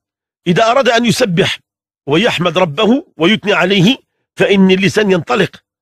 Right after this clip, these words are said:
ولكن إذا أراد أن يتكلم مع الناس لا يستطيع،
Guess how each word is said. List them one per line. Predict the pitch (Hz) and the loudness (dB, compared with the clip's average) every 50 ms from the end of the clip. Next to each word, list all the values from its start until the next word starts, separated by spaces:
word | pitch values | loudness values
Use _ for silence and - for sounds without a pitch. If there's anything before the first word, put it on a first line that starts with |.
| _ _ _ _ _ _ | _ _ _ _ _ _
ولكن | - 165 214 269 - 143 226 | -2 0 0 0 0 0 -2
إذا | 214 190 180 208 | -2 -2 -2 0
أراد | - 196 196 220 196 190 | 0 0 0 0 0 0
أن | 202 190 202 | 0 0 0
يتكلم | 185 - 202 - - 247 247 240 214 208 196 196 | 0 -2 -4 -4 -4 -6 -6 -4 -4 -4 -2 -2
مع | 196 190 170 | -2 -2 -2
الناس | 185 196 214 233 240 247 - - - | -2 -2 0 0 -2 -2 -4 -8 -8
لا | 160 196 233 | -4 0 0
يستطيع، | 233 214 - - 202 - 254 233 214 147 | 0 0 0 -4 -6 -6 -4 -4 -4 -4